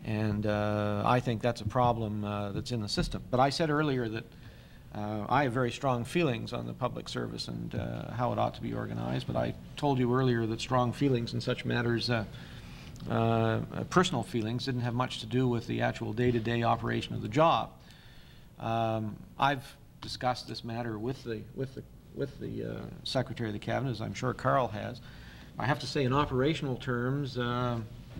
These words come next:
I don't see much difference, Ron. In fact, uh, on a couple of occasions, I guess because they, uh, uh, the Secretary of the Cabinet saw a political downside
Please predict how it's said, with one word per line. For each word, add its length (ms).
I 100
don't 260
see 220
much 240
difference, 400
Ron. 280
In 120
fact, 420
uh, 280
on 120
a 40
couple 300
of 120
occasions, 560
I 100
guess 260
because 440
they, 340
uh, 600
uh, 220
the 260
Secretary 460
of 40
the 60
Cabinet 380
saw 320
a 40
political 480
downside 720